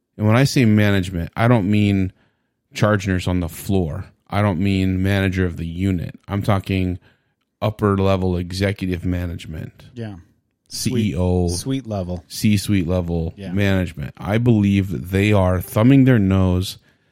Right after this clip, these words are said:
Speaker 1: not directly and purposefully,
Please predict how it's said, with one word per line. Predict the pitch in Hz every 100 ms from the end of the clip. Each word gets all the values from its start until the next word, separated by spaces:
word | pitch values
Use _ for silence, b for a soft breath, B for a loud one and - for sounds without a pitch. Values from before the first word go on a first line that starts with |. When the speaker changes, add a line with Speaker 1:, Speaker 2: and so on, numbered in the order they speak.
| _ _ _
Speaker 1:
not | 131 139 87
directly | 107 92 92 98 107 101
and | 87
purposefully, | - 95 - 127 - 135 131 131 127 139